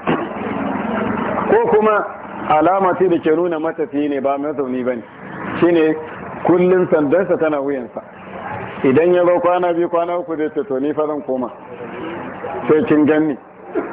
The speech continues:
In kin ga za ki iya zama da mai yawan tafiye-tafiye, yanzu ya rage gare ki. Saboda haka, ɗayan biyun annabi yake nufi. Wa amma Muawiya, shi ko Muawiya a lokacin, fa su'ulukun,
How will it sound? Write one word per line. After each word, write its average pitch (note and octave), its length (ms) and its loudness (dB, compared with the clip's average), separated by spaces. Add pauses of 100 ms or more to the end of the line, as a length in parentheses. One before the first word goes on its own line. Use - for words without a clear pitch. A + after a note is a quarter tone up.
(800)
In D#3 180 4
kin D#3+ 160 4
ga D#3 100 4
za D#3 140 4
ki D#3 80 -2
iya D#3 120 4
zama D#3 240 0
da D3 120 -2
mai C#3 140 -4
yawan D#3+ 200 0
tafiye-tafiye, D3+ 760 -2 (360)
yanzu B2 260 0
ya C3+ 200 4
rage C3 260 -4
gare G#2+ 320 -4
ki. - 140 -18 (580)
Saboda C#3+ 200 4
haka, C#3+ 260 2
ɗayan D#3 240 4
biyun D3 220 0
annabi B2+ 300 -2
yake A#2 220 -4
nufi. G#2 200 -6 (1300)
Wa C#3+ 260 4 (120)
amma F3+ 600 2
Muawiya, D#3+ 760 -2 (380)
shi F#3 120 2 (120)
ko F#3+ 140 4
Muawiya E3+ 500 2
a D3+ 60 -2
lokacin, E3+ 540 -2 (140)
fa F3 140 2 (160)
su'ulukun, B3 1300 2